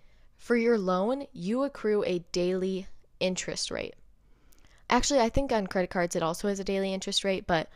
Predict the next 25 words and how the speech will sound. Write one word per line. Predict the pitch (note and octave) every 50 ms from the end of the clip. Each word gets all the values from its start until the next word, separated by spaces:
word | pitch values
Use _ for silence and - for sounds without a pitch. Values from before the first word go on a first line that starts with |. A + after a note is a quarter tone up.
| - - - - - - - - - - - - - - - -
credit | - E4 - G#3 -
cards | B3 G3+ F3+ -
are | F3+
much | F3 E3 E3 -
more | E3 -
confusing | - E3+ F3 - - - - - - G#3+ G#3+ - - - - - - -
to | - - F3+
me | - - - A3 - - - - - - - - _ - - _ - - - - - -
because | A3+ G3+ B3 G#3+ F#3+ F#3+ -
I | - G3+ G3 - -
add | F3+ F#3 F#3 F3 F3+
money | F3 E3+ E3+ E3
onto | D#3+ D#3+ E3+ - E3
that | D#3+ - - - - - -
and | F#3 F#3
take | - G#3 F#3 -
it | F3
off, | E3+ - - - - -
so | - - - E3 D#3 D#3 - - - - -
it | F3 F3 -
doesn't | - F3+ E3+ F3 E3+
make | D#3+ -
sense | - - - - -
to | -
me. | - - G#3